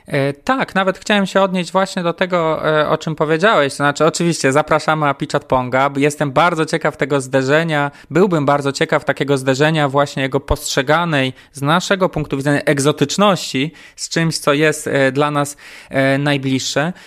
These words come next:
Ale, e, na koniec chyba chciałem powiedzieć właśnie, że ten projekt, chociaż taki trudny i ryzykowny,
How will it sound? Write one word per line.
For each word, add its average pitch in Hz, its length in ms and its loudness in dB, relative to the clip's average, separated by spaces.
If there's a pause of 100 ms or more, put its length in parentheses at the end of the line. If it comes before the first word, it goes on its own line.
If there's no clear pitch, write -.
(280)
Ale, 151 520 2
e, 151 360 -4
na 170 140 2
koniec 233 320 -2
chyba 226 140 -2
chciałem 208 240 0
powiedzieć 208 320 -2
właśnie, 190 260 -2
że 185 100 0
ten 190 340 -2 (180)
projekt, 196 460 2
chociaż - 280 -2
taki 165 640 -4
trudny 202 480 0
i 151 80 -2
ryzykowny, 160 720 -2